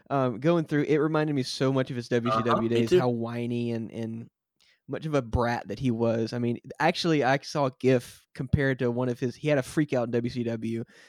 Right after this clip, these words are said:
Speaker 1: This, like, shot for shot for
Speaker 2: <laughs>
Speaker 1: this. I mean, he grabs the chair, he starts hitting the, the one of the, he gets one of the
Speaker 2: Yep, he
Speaker 1: barriers, starts
Speaker 2: basically
Speaker 1: hitting it with
Speaker 2: takes
Speaker 1: the
Speaker 2: the barrier
Speaker 1: chair.
Speaker 2: and drags
Speaker 1: He,
Speaker 2: it to
Speaker 1: he
Speaker 2: the side of the ring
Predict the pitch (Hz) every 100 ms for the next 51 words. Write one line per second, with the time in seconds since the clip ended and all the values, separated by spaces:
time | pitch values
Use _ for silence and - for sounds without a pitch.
0 | _ - 196 208 - 262 156 139 135 -
1 | 123 117 - 117 113 110 120 - - _
2 | _ _ 127 131 123 117 117 _ _ _
3 | 160 139 156 156 156 - 143 131 139 -
4 | 156 - - 151 147 147 147 113 117 117
5 | - 117 143 135 131 165 190 226 208 143
6 | 113 120 123 135 190 233 233 131 139 190
7 | 151 156 131 127 120 120 110 113 117 123
8 | 135 156 147 127 - 117 - 139 120 117
9 | 127 120 110